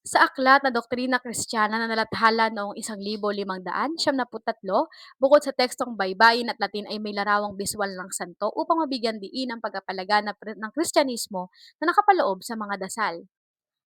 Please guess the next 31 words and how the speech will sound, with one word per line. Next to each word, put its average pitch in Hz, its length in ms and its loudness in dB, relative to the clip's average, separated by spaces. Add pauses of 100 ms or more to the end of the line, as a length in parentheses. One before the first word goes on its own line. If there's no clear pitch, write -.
Ano 339 240 10
ang 440 160 10
napapansin 359 560 8
mo 262 160 8
sa 285 80 4
larawan? 202 640 2 (240)
Kaya 294 240 10
mo 269 80 6
bang 277 160 8
basahin 240 400 6
ang 285 160 4
nakasaad 269 400 4
na 277 80 4
baybayin? 247 640 4 (640)
Pagninilay 320 640 8
sa 294 160 2
pagkatuto, 226 800 0 (240)
buo, 294 480 10
pahayag. 208 560 2 (320)
Dugtungan 320 480 8
ng 311 80 8
mga 285 240 8
pahayag 254 400 4
na 254 160 2
nagpapakita 277 720 4
sa - 80 4
iyong 277 240 4
natutuhan 269 560 6
sa 359 160 0
paksang 247 400 2
tinalakay. 214 800 2